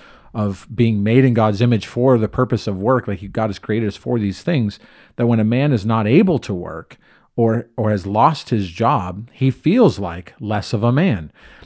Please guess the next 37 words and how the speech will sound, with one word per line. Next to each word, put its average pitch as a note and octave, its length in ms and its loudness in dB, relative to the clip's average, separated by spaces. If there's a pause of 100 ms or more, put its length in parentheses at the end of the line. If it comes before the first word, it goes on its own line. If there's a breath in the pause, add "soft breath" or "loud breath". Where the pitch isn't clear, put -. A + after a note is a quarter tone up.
(140 loud breath)
I-, D#3 60 -4
it's C3+ 280 0
the B2+ 60 -2
same G3+ 320 2
type A2+ 220 0
of G2 120 -6
thing, G2+ 440 -2
uh, A2 60 -10
and G#2 220 -6
it's G2+ 120 -6
a G#2 60 -2
demoralizing G#2 880 2
effect F#2 460 -12 (340 soft breath)
when G#2+ 380 0
people A#2+ 340 -4
do G#2+ 160 0
not A2 240 0
have G2+ 320 -4
private F2+ 300 -8
property, F#2 560 -2
when, G2 320 -10
when, G2 240 -8
when F#2+ 360 -10 (120)
it G2 160 -10
is F#2 180 -10
stolen. A2+ 720 -2 (400 soft breath)
There, A#2+ 400 -2
there's C#3 220 4
a G3+ 80 4
real C#3 260 4
sense G2+ 340 -6
of A#2+ 280 -2
loss B2 480 0
and A2+ 100 -2
a A2+ 60 0
violation, A#2+ 800 0
because G#2 320 -4